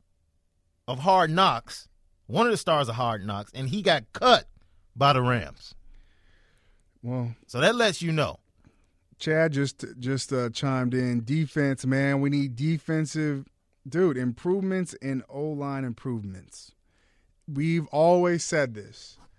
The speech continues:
Speaker 1: Isn't this funny to see the dynamic of what fans want and
Speaker 2: I
Speaker 1: what
Speaker 2: love,
Speaker 1: they think?
Speaker 2: I love seeing this.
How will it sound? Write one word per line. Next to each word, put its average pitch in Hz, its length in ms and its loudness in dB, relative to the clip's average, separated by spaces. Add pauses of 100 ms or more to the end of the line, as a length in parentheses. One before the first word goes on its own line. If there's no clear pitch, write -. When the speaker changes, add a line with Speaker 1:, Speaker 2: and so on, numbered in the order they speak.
(140)
Speaker 1:
Isn't 277 180 -4
this 240 140 -4
funny 208 240 -6
to 190 100 -8
see 202 140 -8
the 165 100 -6
dynamic 123 720 -6
of 110 160 -8
what 143 180 -2
fans 139 400 -6
want 135 320 -8 (160)
and 123 140 -8
Speaker 2:
I 135 40 0
Speaker 1:
what 160 100 0
Speaker 2:
love, 175 260 8
Speaker 1:
they 160 80 -2
think? 160 160 -2
Speaker 2:
I 175 80 2
love 170 420 4
seeing 139 380 -2
this. 101 480 -14